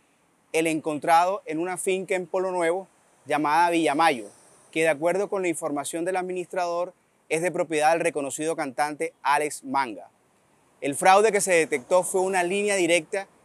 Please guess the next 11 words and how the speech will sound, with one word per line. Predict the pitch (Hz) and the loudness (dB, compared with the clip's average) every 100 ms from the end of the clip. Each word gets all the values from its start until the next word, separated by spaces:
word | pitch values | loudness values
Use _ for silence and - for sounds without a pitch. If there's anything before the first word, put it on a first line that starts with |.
| _ | _
que | - | 0
alimentaba | 160 156 156 151 147 160 165 190 | 0 2 0 0 0 2 4 2
a | 190 156 | 2 2
once | 165 190 185 214 | 2 0 -4 -4
piscinas | 208 - 208 170 175 - - - - | -4 -2 -2 -2 -6 -12 -20 -20 -2
dedicadas | 165 156 143 170 175 190 185 - | 0 0 2 4 4 2 -4 -2
a | 165 | 2
la | 156 | 4
producción | 147 147 131 - 175 175 | 2 -2 -4 -4 -2 -2
de | 165 | 0
peces. | 175 151 - - - | 0 0 -4 -14 -16